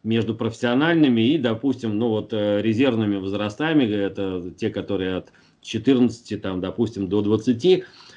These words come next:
Вот. А вот ты можешь, эм, как-то там, э, на трех, там, двух примерах,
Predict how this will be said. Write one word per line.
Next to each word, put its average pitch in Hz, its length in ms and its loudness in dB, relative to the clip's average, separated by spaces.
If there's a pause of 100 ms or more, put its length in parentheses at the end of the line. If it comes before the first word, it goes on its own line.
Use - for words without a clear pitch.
Вот. 117 280 0
А 135 560 4
вот 127 280 -4
ты 175 100 4
можешь, 226 320 2
эм, 123 1400 2 (640)
как-то 117 640 0
там, 110 300 -2
э, 113 360 -2
на 131 300 4
трех, 151 360 2
там, 120 220 0
двух 147 260 4
примерах, 147 640 4